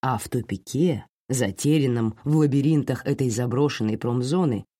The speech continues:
происходило лишь одно событие, достойное подобного внимания.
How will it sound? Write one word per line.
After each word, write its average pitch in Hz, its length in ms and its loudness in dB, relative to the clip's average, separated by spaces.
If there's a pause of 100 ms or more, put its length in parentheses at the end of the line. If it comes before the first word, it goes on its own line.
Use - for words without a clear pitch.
(300)
происходило 139 640 2
лишь 147 220 2
одно 120 400 0
событие, 156 640 -2
достойное 113 800 -2
подобного 110 640 -4
внимания. 113 680 -8